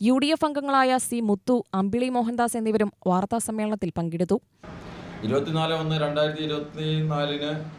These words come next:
Speaker 2: കത്ത് ലഭിച്ചിട്ടും പത്ത് പ-, പത്ത് പന്ത്രണ്ട് ദിവസത്തോളം ഗ്യാപ്പ് ഉണ്ടായിട്ടും അതിലൊരു നടപടി സ്വീകരിക്കാൻ പഞ്ചായത്തിന് തയ്യാറാകാതിരുന്നത് അവരുടെ ഈ കോൺഗ്രസ് മെമ്പർമാരുടെ വാർഡുകളിലേക്കുള്ള വികസന പ്രവർത്തനങ്ങളിൽ, ആ,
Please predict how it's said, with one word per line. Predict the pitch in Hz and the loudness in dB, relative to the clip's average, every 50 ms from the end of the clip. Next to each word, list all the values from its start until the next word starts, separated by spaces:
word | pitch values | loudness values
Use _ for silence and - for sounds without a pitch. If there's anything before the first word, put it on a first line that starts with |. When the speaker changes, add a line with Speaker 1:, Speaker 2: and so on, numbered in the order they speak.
| - - - - - - - - | -18 -20 -20 -20 -20 -18 -8 -4
Speaker 2:
കത്ത് | 117 117 117 - 165 156 | -2 -2 0 0 0 0
ലഭിച്ചിട്ടും | 156 151 131 - - 139 113 - 143 147 156 - - - - - | 0 0 -2 -6 -8 -8 -8 -6 -6 -6 -6 -8 -10 -14 -10 -8
പത്ത് | 123 - - 156 151 | -8 -6 -4 -2 0
പ-, | 147 151 151 147 147 147 147 | 2 2 2 2 0 -2 -4
പത്ത് | 135 - - 156 151 139 123 - - - - - | -6 -6 -4 -4 -4 -4 -4 -6 -10 -14 -12 -8
പന്ത്രണ്ട് | 135 131 131 143 147 143 | -8 -6 -4 -4 -4 -4
ദിവസത്തോളം | 147 143 - - 143 139 139 139 139 - 117 110 | -4 -4 -4 -2 -2 -2 -2 -2 -6 -8 -10 -6
ഗ്യാപ്പ് | 123 131 139 139 - 165 | -4 -2 -2 -2 -2 -2
ഉണ്ടായിട്ടും | 151 143 135 131 123 120 - 123 120 - - - - - - - - - - - - - - - | -2 0 0 0 -2 -4 -6 -8 -10 -12 -14 -16 -18 -20 -20 -20 -20 -20 -20 -20 -20 -18 -10 -6
അതിലൊരു | 101 123 143 156 156 156 147 | -4 -2 0 0 0 0 -2
നടപടി | 143 147 160 180 208 208 202 | -2 -2 -2 0 0 0 -2
സ്വീകരിക്കാൻ | - 165 151 160 156 156 151 156 151 151 151 - | -2 -2 -4 -4 -4 -4 -4 -4 -4 -4 -4 -6
പഞ്ചായത്തിന് | 127 123 123 147 151 151 151 147 151 151 147 147 143 139 | -6 -4 -4 -2 -2 -2 -2 -4 -6 -6 -6 -6 -6 -4
തയ്യാറാകാതിരുന്നത് | 135 131 139 143 147 147 143 139 139 139 135 - 131 127 120 120 120 113 113 - - - - - - - - - - - - - 113 | -4 -2 0 0 0 0 0 0 0 -2 -2 -4 -6 -6 -6 -4 -4 -4 -4 -4 -6 -8 -10 -14 -16 -18 -18 -18 -18 -12 -6 -2 -2
അവരുടെ | 127 147 151 156 156 156 156 160 165 - - - - - - - - - 135 151 | 0 0 0 0 0 0 0 0 0 -2 -6 -10 -14 -18 -20 -18 -12 -6 -2 -2
ഈ | 175 180 160 151 123 | -2 -2 -2 -4 -4
കോൺഗ്രസ് | 135 139 147 156 156 165 151 - | -2 -2 -2 -2 -2 -4 -4 -4
മെമ്പർമാരുടെ | 151 147 143 143 147 143 147 147 143 131 135 139 156 160 - 143 | -4 -4 -4 -4 -4 -2 -2 -2 -2 -2 -4 -4 -4 -4 -4 -2
വാർഡുകളിലേക്കുള്ള | 127 131 139 - 156 156 156 151 147 139 135 - - 131 123 131 151 160 147 - | -2 -2 -2 -2 -2 -2 -2 -2 -2 -2 -4 -4 -6 -6 -4 -4 -2 -2 -4 -4
വികസന | 123 120 127 147 147 165 156 156 - | -6 -6 -6 -6 -4 -4 -4 -2 -2
പ്രവർത്തനങ്ങളിൽ, | 131 131 131 127 131 131 131 131 131 127 127 123 123 123 - - - - - - - - - - - - - - - - | 0 -2 -2 -2 -4 -6 -6 -6 -6 -4 -4 -6 -6 -8 -10 -14 -16 -18 -18 -18 -18 -18 -18 -18 -18 -18 -18 -12 -6 0
ആ, | 123 | 2